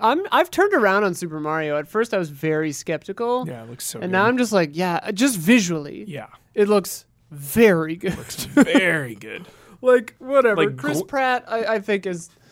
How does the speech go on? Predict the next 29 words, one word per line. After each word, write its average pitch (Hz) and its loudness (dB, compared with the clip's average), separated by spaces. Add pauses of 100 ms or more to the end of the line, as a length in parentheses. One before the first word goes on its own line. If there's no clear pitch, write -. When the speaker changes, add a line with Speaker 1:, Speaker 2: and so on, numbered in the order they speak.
(360)
Speaker 1:
just - -8
kind 220 -4
of, 208 -10
whether 247 6
or 226 6
not 208 6
all 190 8
the 185 4
rumors 185 6
are 175 2
true, 175 0
whatever, 165 2
he 196 2
just 208 -4
seems 196 -2
like 160 -2
kind 160 -4
of 156 -4
a 151 -6
knob 147 0 (300)
and, 190 -2
like, 180 0
a 180 4
weird 170 0
choice 175 0
for 180 0
Mario, 202 2
but, 285 2
like, 208 4